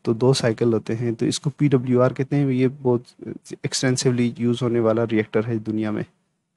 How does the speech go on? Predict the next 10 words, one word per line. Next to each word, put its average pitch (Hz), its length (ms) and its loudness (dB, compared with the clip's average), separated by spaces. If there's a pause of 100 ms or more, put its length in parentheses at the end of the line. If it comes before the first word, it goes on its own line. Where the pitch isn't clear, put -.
(360)
और - 120 -14
टेक्स्ट - 300 0
थोड़ा 120 160 4
सा 117 120 -6
देख 110 200 0
लेते 107 200 -4
हैं। - 140 -6 (800)
तो 143 60 2
थर्मल, 160 540 4
अ, - 80 -8